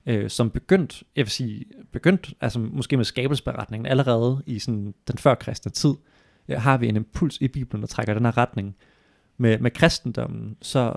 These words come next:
så sker der et, et, virkelig et kvantespring i den retning. Og jeg vil faktisk også sige, at sådan igennem kirkehistorien, der, der har man fortsat i den her retning. Øhm,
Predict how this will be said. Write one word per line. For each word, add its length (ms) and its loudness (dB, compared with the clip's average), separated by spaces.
så 140 -8
sker 280 0
der 260 -6
et, 300 -8
et, 80 -10
virkelig 460 6
et 140 -10
kvantespring 760 2
i 40 -6
den 220 0
retning. 400 -6
Og 160 6
jeg 80 6
vil 60 -4
faktisk 260 0
også 120 0
sige, 340 4
at 100 -2
sådan 140 -6
igennem 260 2
kirkehistorien, 880 0
der, 120 2
der 60 -4
har 140 0
man 320 0
fortsat 600 0
i 60 -8
den 140 -4
her 180 -4
retning. 460 -6
Øhm, 360 -6